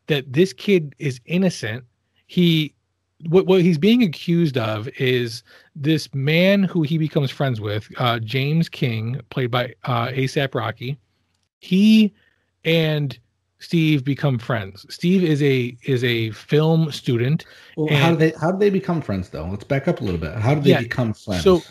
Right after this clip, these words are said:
Speaker 1: A$ap Rocky's playing basketball. Um, Steve is kind of taking pictures or video or something, and he's taking
Speaker 2: Well, Steve,
Speaker 1: video.
Speaker 2: Steve was in a,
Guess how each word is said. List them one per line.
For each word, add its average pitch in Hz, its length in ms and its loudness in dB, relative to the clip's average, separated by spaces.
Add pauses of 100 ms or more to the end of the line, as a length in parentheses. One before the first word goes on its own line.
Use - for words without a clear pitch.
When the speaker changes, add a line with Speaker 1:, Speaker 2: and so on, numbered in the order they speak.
(200)
Speaker 1:
A$ap 202 420 0
Rocky's 156 360 -2
playing 131 240 -4
basketball. 123 720 -4 (300)
Um, 123 260 -6
Steve 151 560 -2
is 127 400 0
kind 127 380 -4
of 113 100 -4
taking 123 400 -6
pictures 143 600 -2
or 123 200 -4
video 131 360 -2
or 135 100 0
something, 139 260 -2
and 127 80 -2
he's 127 200 -6
taking 147 160 6
Speaker 2:
Well, 170 60 4
Steve, 151 120 2
Speaker 1:
video. 190 320 0
Speaker 2:
Steve 196 480 0
was 165 240 6
in 135 380 -2
a, 104 760 0